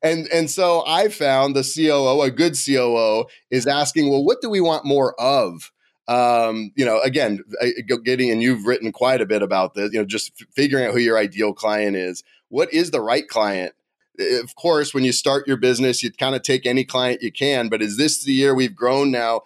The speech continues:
where we're actually gonna start saying no to certain clients under a revenue number, under an A U M number, whatever it may be? I feel like the C O O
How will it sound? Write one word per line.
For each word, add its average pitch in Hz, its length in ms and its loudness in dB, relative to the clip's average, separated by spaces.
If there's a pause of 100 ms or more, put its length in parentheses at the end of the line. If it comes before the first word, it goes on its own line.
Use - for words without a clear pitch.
(160)
where 117 120 2
we're 123 120 2
actually 127 320 0
gonna 127 160 -2
start 131 240 -2
saying 139 240 0
no 139 200 2
to 143 80 0
certain 120 300 -2
clients 107 400 -4
under 123 320 2
a 113 80 2
revenue 113 460 0
number, 98 420 -6
under 123 340 0
an 107 120 0
A 117 140 -2
U 117 220 -2
M 110 220 -6
number, 98 300 -10
whatever 101 320 -4
it - 80 -10
may 98 180 -10
be? 101 300 -8 (360)
I 123 120 0
feel 156 360 0
like 117 320 -2
the 110 120 -4
C 135 260 0
O 117 180 2
O 123 380 2